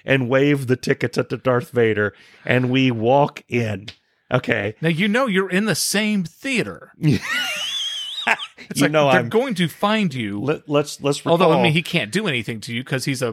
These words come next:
Speaker 2: a nerd and a Darth Vader. So what's he gonna do? Call his mom?
Speaker 1: There's a couple of facts to remember here. I'm drunk.
Speaker 2: Right.
Speaker 1: And back then, I was kind of a
Speaker 2: No.
Speaker 1: I don't know if, you know.
Speaker 2: Really?
Speaker 1: I don't know if you can believe that,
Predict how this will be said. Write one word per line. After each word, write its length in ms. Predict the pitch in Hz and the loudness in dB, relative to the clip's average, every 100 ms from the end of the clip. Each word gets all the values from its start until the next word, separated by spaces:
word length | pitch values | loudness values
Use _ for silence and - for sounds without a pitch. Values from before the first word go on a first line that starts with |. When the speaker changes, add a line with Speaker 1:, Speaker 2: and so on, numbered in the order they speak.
| 110 | -6
Speaker 2:
a 80 | 120 | -8
nerd 400 | 123 123 139 127 | -4 0 0 0
and 80 | 120 | -2
a 60 | 107 | -2
Darth 280 | 117 117 180 | 0 0 0
Vader. 140 | 165 | -2
So 140 | 147 | -2
what's 140 | 127 131 | -6 -4
he 60 | 139 | -2
gonna 140 | 139 | 0
do? 100 | 135 | 0
Call 220 | - 123 | -2 -4
his 120 | 107 | -4
mom? 200 | 107 101 | -8 0
Speaker 1:
There's 180 | 147 139 | 2 4
a 60 | 139 | 4
couple 260 | 160 147 | 2 2
of 80 | 127 | 2
facts 320 | - 113 110 | 4 2 2
to 100 | - | -2
remember 420 | 110 104 104 98 101 | 0 0 -2 -2 -4
here. 220 | 98 - | -4 -2
I'm 280 | 107 117 117 | 2 2 2
drunk. 600 | 101 110 101 104 - - | 0 2 2 -2 -12 -12
Speaker 2:
Right. 320 | 123 110 104 - | -2 0 0 0
Speaker 1:
And 340 | 123 120 113 104 | 2 2 2 2
back 280 | 147 143 | 2 2
then, 380 | 147 139 131 120 110 | 0 2 0 -2 0
I 160 | 135 | 0
was 300 | 139 120 - - | 2 -2 -6 -4
kind 180 | 143 | -2
of 100 | 107 | -2
a 40 | 92 - 156 185 196 _ _ _ _ _ - | -6 -6 -2 0 0 _ _ _ _ _ -4
Speaker 2:
No. 500 | 143 110 92 80 - | 0 0 -2 -8 -4
Speaker 1:
I 60 | 104 | -2
don't 120 | 104 | 0
know 80 | 101 | 0
if, 140 | 95 _ _ _ _ _ _ - | -2 _ _ _ _ _ _ -2
you 100 | 143 | 0
know. 140 | 87 - _ - | 0 -4 _ -4
Speaker 2:
Really? 340 | 185 214 117 | 2 2 4
Speaker 1:
I 40 | 123 | 4
don't 80 | |
know 60 | 120 | 2
if 100 | 98 | 0
you 60 | 107 | -4
can 120 | 98 | -6
believe 320 | 95 95 87 | -2 -4 -4
that, 240 | 87 90 | -10 -16